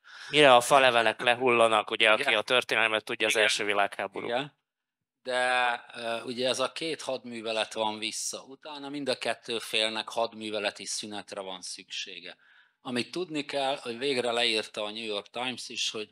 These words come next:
Speaker 2: háromszáz-négyszázezer tartalékosa van még Ukrajnának, akit be tud hívni.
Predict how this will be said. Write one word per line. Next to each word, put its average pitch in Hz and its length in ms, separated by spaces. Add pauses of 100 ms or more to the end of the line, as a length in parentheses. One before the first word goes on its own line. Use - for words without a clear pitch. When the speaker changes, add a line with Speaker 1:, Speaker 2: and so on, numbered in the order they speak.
Speaker 2:
háromszáz-négyszázezer 113 1800
tartalékosa 113 960
van 110 220
még 104 240
Ukrajnának, 110 720
akit 127 280
be 120 160
tud 110 220
hívni. 98 500